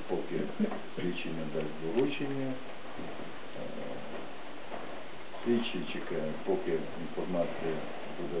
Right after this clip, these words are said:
отримана від, е, оперативного працівника, але це, ця проблема однозначно вона буде знята, і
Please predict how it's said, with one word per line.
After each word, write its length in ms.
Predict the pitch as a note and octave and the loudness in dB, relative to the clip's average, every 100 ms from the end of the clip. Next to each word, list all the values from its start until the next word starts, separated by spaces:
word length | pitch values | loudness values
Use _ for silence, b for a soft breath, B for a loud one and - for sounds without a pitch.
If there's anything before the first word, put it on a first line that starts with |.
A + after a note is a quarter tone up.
| D#2+ | 0
отримана 500 | E2+ E2 D#2+ D2+ D2 D2 | 0 -2 -2 -2 -2 -2
від, 120 | D#2 | -2
е, 40 | D2+ - - - - - - - - D#2 D2+ - D2 - - - - - | -2 -2 -2 -4 -4 -4 -4 -4 -2 -2 -2 -2 -2 -2 -2 -2 -4 -4
оперативного 600 | - E2 F2+ D3+ D#3 C#3+ B2+ | -2 0 2 4 4 6 4
працівника, 720 | - G2+ - G#2 G2 G2+ F#2 - - - - G#2 | 4 0 0 2 2 0 0 -2 -4 -4 2 6
але 200 | A2 G#2 - - | 8 8 4 8
це, 240 | A#2 G2+ - - - - - - - - - - - - - - - | 10 10 6 0 -2 -2 -2 -4 -2 -2 -4 -4 -4 -2 -2 0 4
ця 60 | |
проблема 640 | G2+ G2+ F#2 G2+ G2 F2 - F2+ | 4 4 4 6 6 4 0 0
однозначно 640 | - G2+ - E2+ D#2+ - E2+ | 0 0 2 2 2 0 0
вона 140 | E2 D#2 D2+ | 0 0 0
буде 200 | D#2 - - - | -2 -2 -2 -2
знята, 480 | E2 D#2+ - C3 - - - - - - - | -2 -2 2 4 4 0 -4 -4 -4 -4 -2
і 100 | - | 0